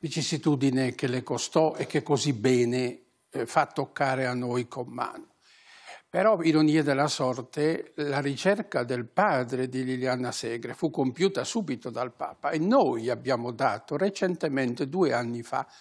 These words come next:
a Liliana Segre la documentazione di suo padre che abbiamo in archivio. Quel gesto dunque fu compiuto. Non è nulla rispetto certamente alla tragedia che si consumava.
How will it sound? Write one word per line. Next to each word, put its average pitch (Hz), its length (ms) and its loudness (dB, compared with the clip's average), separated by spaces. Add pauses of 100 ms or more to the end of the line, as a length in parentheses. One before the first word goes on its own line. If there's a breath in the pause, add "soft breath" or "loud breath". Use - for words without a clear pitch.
(320 loud breath)
a 147 120 0
Liliana 160 560 2
Segre 196 680 0
la 156 160 2
documentazione 185 1160 0 (120)
di 147 420 -2
suo 190 280 2
padre 165 500 0
che 165 140 -2
abbiamo 131 420 0
in 127 140 0
archivio. 123 600 -6 (320 loud breath)
Quel 202 200 0
gesto 165 480 0
dunque 139 380 0
fu 135 160 -6
compiuto. 120 680 -8
Non 120 320 -2
è 123 100 -2
nulla 160 520 2 (440 loud breath)
rispetto 135 680 -4
certamente 135 720 -2
alla 127 160 -4
tragedia 123 640 -2
che 135 140 -6
si 135 140 -6
consumava. 139 760 -8